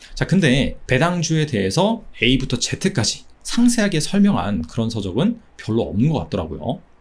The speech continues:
간단하게 이 서적의 내용에 대해서 말씀을 드리면요. 총 여섯 가지 목차로 나눠져 있는데요. 첫 번째는 배당 투자 전 준비 운동이라고 해서 여러분들이 배당주의 투자함에 있어서 꼭 알아야 되는 기초 상식들을 잘 담아놨습니다.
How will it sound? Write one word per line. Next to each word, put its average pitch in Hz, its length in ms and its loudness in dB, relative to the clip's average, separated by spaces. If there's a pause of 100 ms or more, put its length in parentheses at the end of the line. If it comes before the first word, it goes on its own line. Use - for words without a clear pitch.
(200)
간단하게 135 460 2
이 98 160 -2
서적의 117 360 0
내용에 151 360 2
대해서 120 460 0
말씀을 104 460 -2
드리면요. 101 540 -4 (320)
총 202 180 2
여섯 127 180 2
가지 143 200 0
목차로 117 340 0
나눠져 104 300 -2
있는데요. 92 500 -4
첫 190 200 -6
번째는 180 520 0
배당 143 400 2
투자 - 220 -4
전 131 160 -2
준비 117 260 0
운동이라고 101 520 -4
해서 - 280 -4 (340)
여러분들이 135 540 0
배당주의 143 600 0
투자함에 139 340 -2
있어서 104 480 -4
꼭 202 260 -4
알아야 107 280 -2
되는 98 180 -4
기초 - 240 -8
상식들을 160 720 0 (100)
잘 101 300 -4
담아놨습니다. 87 680 -6